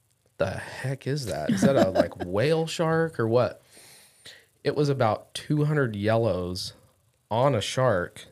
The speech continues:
Speaker 1: and these were, like, twenty to thirty pound
Speaker 2: Yeah.
Speaker 1: fish. And so I stood up and made a cast and caught a fish off it. And I thought I had this whole thing on my GoPro.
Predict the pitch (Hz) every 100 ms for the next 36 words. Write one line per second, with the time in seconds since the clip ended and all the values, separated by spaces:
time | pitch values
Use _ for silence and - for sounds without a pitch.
0 | _ _ _ - 117 113 143 175 165 120
1 | 101 - - 131 131 110 98 - 113 104
2 | - 92 87 - 101 - - - - -
3 | - - - - - - 101 104 113 101
4 | 120 127 - 110 104 117 101 98 104 101
5 | - 92 113 - 95 90 - 110 98 -
6 | 110 - 104 - 107 - 87 95 101 -
7 | - 110 - 131 120 123 107 - - 95
8 | - 98 101 107 95 90 90 110 104